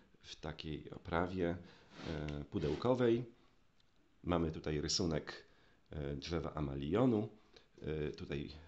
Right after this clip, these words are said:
e, rysunek samego profesora Tolkiena, kolorowy. I, i w tej książce, w tym wydaniu nie ma wielu, mm, jakichś takich fajerwerków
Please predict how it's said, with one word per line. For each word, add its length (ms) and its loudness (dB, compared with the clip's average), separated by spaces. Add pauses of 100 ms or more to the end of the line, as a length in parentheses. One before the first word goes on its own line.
e, 100 -6 (260)
rysunek 460 -2 (180)
samego 340 -4
profesora 440 -6
Tolkiena, 500 0 (440)
kolorowy. 640 -2 (460)
I, 240 -2
i 60 0
w 100 -8
tej 240 6
książce, 420 4
w 40 -10
tym 140 6
wydaniu 480 4 (580)
nie 100 6
ma 180 8 (200)
wielu, 640 6 (320)
mm, 260 2
jakichś 340 -2
takich 460 -6
fajerwerków 760 4